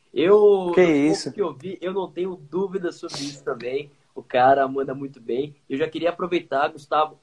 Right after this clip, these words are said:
Speaker 1: te agradecer de coração por esse bate-papo. Foi incrível, cara. Sem palavras mesmo, extraordinário. Parabéns pelo trabalho que vocês fizeram, porque ficou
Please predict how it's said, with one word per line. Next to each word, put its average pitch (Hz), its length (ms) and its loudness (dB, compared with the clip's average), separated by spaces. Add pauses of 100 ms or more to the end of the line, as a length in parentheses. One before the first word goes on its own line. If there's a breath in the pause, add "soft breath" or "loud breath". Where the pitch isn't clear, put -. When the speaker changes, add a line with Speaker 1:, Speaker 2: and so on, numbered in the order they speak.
Speaker 1:
te - 160 -10
agradecer 156 640 -8
de - 180 -2
coração 151 520 -6
por 135 100 -10
esse 135 180 -8
bate-papo. 131 540 -6 (200)
Foi 139 300 -4 (960)
incrível, 170 720 -4
cara. 117 280 -2
Sem 175 200 -4
palavras 135 440 0
mesmo, 127 200 -4
extraordinário. 127 760 -6
Parabéns 139 400 -4
pelo 143 160 -6
trabalho 127 320 -6
que - 60 -20
vocês 127 260 -14
fizeram, 123 340 -2
porque 131 260 -6
ficou 147 440 4